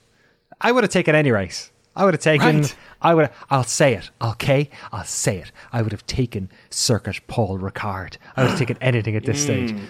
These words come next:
Speaker 1: But we got an absolute banger. We got a classic. And, uh, you know, it's, it's a bit much to ask for two in a row. I don't wanna be greedy here.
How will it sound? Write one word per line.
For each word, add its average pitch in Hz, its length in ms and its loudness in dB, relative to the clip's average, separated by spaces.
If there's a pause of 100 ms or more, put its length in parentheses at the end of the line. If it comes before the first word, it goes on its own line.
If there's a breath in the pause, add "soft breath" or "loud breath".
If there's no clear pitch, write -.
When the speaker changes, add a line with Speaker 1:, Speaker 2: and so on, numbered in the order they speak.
(100)
Speaker 1:
But 117 140 2
we 147 120 4
got 147 180 4
an 107 160 0
absolute 143 480 -2
banger. 120 320 2
We 127 120 -2
got 131 100 4
a 131 40 0
classic. - 640 -6
And, 101 380 -10
uh, 98 320 -8 (340)
you 123 120 -4
know, 113 180 0
it's, - 140 -6
it's 143 180 -6
a 160 60 4
bit 180 200 0
much 185 220 2
to - 160 -6
ask 160 220 2
for - 120 -10
two 170 220 2
in 165 80 2
a 165 60 4
row. 165 380 6
I 151 100 4
don't 156 100 6
wanna 147 180 4
be 120 120 -2
greedy 117 420 0
here. 98 380 -6